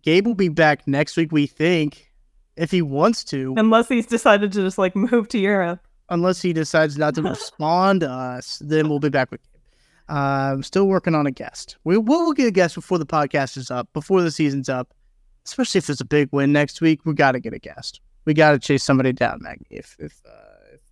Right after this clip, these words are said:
Speaker 1: we get a guest, if, if, if
Speaker 2: Who
Speaker 1: Mizzou
Speaker 2: wouldn't wanna
Speaker 1: wins.
Speaker 2: come? Who wouldn't wanna come on our podcast?
Speaker 1: I mean, we'll just have to see. We'll just have to see. Uh, but that's gonna do it for this week's episode.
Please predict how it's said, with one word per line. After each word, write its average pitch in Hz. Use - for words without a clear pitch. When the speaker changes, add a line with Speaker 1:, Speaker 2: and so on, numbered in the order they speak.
Speaker 1:
we 135
get -
a 117
guest, -
if, 151
if, 143
if 151
Speaker 2:
Who 160
Speaker 1:
Mizzou 190
Speaker 2:
wouldn't 262
wanna 208
Speaker 1:
wins. 170
Speaker 2:
come? 160
Who 262
wouldn't 240
wanna 156
come 165
on 160
our 160
podcast? 160
Speaker 1:
I 208
mean, 139
we'll 170
just 208
have 233
to 240
see. 294
We'll 175
just 175
have 180
to 160
see. 131
Uh, 135
but 180
that's 240
gonna 262
do 220
it 170
for 185
this 185
week's 170
episode. 139